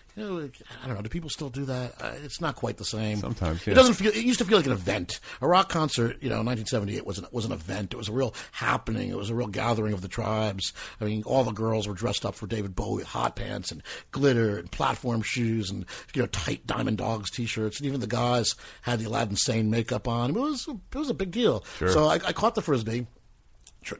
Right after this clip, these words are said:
Speaker 1: and really wanted to impress the girl who was wearing the <laughs> overalls with no shirt. And I was gonna fling it back across the arena, uh, but the guy next to me takes the Frisbee from me, and he turns it over and says, "Wait a second, dude." And he pours out this, like, giant pile of white dust.
Speaker 2: Okay.
Speaker 1: Right?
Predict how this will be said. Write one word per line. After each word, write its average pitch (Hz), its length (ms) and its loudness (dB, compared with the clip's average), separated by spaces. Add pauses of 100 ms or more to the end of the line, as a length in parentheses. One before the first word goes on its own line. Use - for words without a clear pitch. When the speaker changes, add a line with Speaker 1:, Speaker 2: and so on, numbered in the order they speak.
(120)
Speaker 1:
and 107 320 -8 (120)
really 135 280 4
wanted 135 200 6
to 123 40 2
impress 117 260 -2
the 107 80 -8
girl 110 320 0 (220)
who 110 100 -4
was 107 100 0
wearing 113 200 4
the 110 80 2
<laughs> - 20 2
overalls 170 540 6
with 156 100 -8
no 131 140 0
shirt. 151 440 4 (320)
And 143 280 6
I - 20 8
was 156 100 8
gonna 196 140 8
fling 175 360 4
it 160 120 2
back 143 240 4
across 127 340 -2
the 123 140 0
arena, 147 400 6 (360)
uh, 120 220 4
but 117 220 -4
the 143 80 -6
guy 147 220 2
next 165 240 2
to 147 60 2
me 120 180 4 (180)
takes - 240 0
the 151 80 -2
Frisbee 139 360 2
from 104 260 -2
me, 101 240 -4 (320)
and 120 60 0
he 117 40 2
turns 151 360 2
it 139 40 2
over 120 160 4
and 98 60 0
says, 104 80 -4
"Wait 120 160 2
a - 20 2
second, 104 320 0
dude." 95 240 -6 (300)
And - 60 2
he 123 60 2
pours 156 320 4
out 143 140 4
this, 110 140 -2
like, 101 100 -8
giant 120 300 0 (240)
pile 117 320 0
of 95 160 -6
white 107 260 -2
dust. 98 440 -2 (180)
Speaker 2:
Okay. 95 360 2
Speaker 1:
Right? 135 360 6